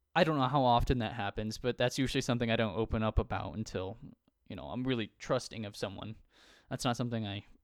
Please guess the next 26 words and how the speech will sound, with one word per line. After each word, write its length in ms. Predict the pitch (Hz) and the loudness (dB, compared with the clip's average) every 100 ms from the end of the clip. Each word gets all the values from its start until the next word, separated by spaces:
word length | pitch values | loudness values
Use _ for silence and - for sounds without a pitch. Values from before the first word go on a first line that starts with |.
| _ _ _ _ - | _ _ _ _ -12
flaunt, 600 | - 135 104 101 - - - _ _ _ _ _ - | -4 0 0 -2 -8 -14 -18 _ _ _ _ _ -4
especially 440 | 143 180 180 175 | 6 8 8 4
since 340 | - 135 123 - | 2 2 2 0
I 140 | 131 131 | 4 4
am 180 | 131 | 4
a 120 | 120 117 | 2 0
straight 320 | - 147 - | 0 2 2
cisgendered 580 | - 139 - 123 123 113 | 2 0 2 4 4 2
male. 540 | 113 120 113 92 107 - - - - _ _ _ - | 4 4 4 2 -2 -6 -14 -20 -20 _ _ _ -16
Uh, 280 | - - - - | -10 -10 -8 -4
it, 160 | 131 | -2
it's 160 | - 143 | 0 0
something 280 | 175 156 135 | 0 2 2
I 60 | |
don't 220 | 123 123 - _ _ _ _ - - - - - - | 2 2 -2 _ _ _ _ -10 -4 -4 -6 -10 2
have 140 | 160 | 4
a 40 | 151 | 8
lot 200 | 139 143 | 8 8
of 100 | 131 | 4
experience 800 | - - - 139 143 156 160 160 | -2 -2 6 6 6 4 2 2
of, 260 | 165 175 - - _ - | 2 4 0 -2 _ 0
and, 360 | 143 135 - - - _ _ _ _ _ _ | 2 2 -2 -10 -20 _ _ _ _ _ _
you 100 | 160 | 0
know, 80 | 135 | 2
I'm 120 | 123 | 2
not, 200 | 147 113 | 0 -4